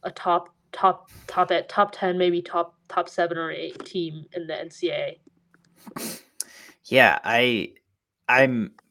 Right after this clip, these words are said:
Speaker 2: so I will actually be at the Stanford A S U duel on Friday,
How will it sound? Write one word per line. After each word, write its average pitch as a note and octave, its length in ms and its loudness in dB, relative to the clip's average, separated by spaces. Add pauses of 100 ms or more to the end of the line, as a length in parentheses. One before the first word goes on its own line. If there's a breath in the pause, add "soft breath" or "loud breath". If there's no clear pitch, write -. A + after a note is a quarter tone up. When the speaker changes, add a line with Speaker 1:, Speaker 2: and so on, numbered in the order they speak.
Speaker 2:
so C#3+ 200 4
I D3 180 8
will F#3+ 160 8
actually C#3+ 420 4
be B2 320 0
at A2+ 120 0
the G2+ 320 -4
Stanford A2+ 640 -2
A G#2+ 200 0
S - 180 -2
U G2+ 200 -6
duel F2+ 600 -8
on G2 200 -10
Friday, E2+ 800 -6